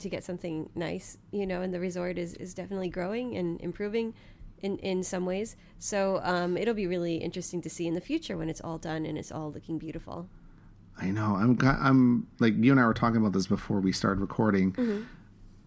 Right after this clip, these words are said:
Speaker 2: like, how the hotel's gonna be situated.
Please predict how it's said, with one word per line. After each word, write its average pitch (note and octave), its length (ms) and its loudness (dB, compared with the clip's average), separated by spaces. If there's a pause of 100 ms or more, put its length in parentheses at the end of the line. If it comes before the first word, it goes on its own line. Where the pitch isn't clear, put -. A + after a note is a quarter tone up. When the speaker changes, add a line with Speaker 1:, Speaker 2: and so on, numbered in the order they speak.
(140)
Speaker 2:
like, G#2 200 4 (440)
how B2 360 6
the A2 140 6
hotel's A#2 440 6
gonna B2 120 8
be F#2 80 6
situated. - 680 0